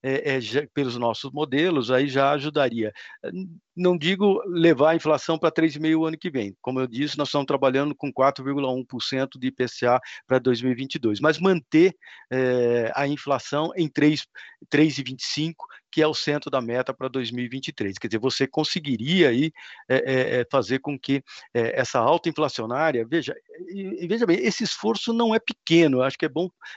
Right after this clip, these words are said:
a gente lembrar disso, é ter em mente quanto que tá a inflação acumulada nos últimos doze meses, nesse momento. Tá em quase dez por cento, tá em nove vírgula dois, nove vírgula três por cento pelo I P C A.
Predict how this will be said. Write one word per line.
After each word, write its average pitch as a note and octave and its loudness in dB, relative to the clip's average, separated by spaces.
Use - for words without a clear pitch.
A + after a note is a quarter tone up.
a D#3 0
gente D#3+ -2
lembrar D3+ 4
disso, C#3 -4
é - -2
ter - -2
em D#3+ -2
mente C3 -4
quanto C4 2
que - -16
tá - 0
a G#3 2
inflação F#3 -2
acumulada E3 0
nos C#3 -6
últimos E3 -8
doze D3 0
meses, D3 -2
nesse F#3 4
momento. C#3 0
Tá D#3+ 2
em D#3+ -4
quase F3 0
dez D#3+ 2
por - -10
cento, A#2 -6
tá C3 -8
em A#2 -8
nove C#3 4
vírgula A#2+ -6
dois, C3+ -2
nove C#3 -2
vírgula C3 -4
três C3 -4
por - -14
cento - -4
pelo C#3 0
I C3 0
P C3 -4
C - -2
A. F#2+ -2